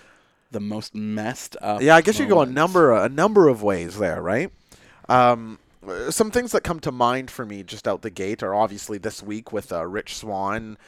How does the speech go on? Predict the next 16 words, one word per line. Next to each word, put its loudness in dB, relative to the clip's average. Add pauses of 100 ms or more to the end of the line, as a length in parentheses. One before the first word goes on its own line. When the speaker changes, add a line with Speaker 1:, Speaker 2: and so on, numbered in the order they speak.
(140)
Speaker 2:
as -10
we -12
talked -2
about -4
around -4
number -6
two. -4
I 2
would -4
say -6
that's -4
pretty -12
messed -10
up, 0
yeah? 0 (300)
Speaker 1:
Yeah. -2